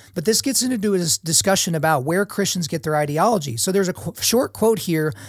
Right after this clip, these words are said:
that I, I kinda quibble with a little bit, but the quote was this: "For Christians,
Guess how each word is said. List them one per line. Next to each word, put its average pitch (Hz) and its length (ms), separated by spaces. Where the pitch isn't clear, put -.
that 170 100
I, - 240
I 165 40
kinda 208 260
quibble 202 340
with 165 160
a 156 60
little 147 180
bit, 165 200
but 165 100
the - 60
quote 202 180
was 165 160
this: 151 260
"For - 160
Christians, 156 720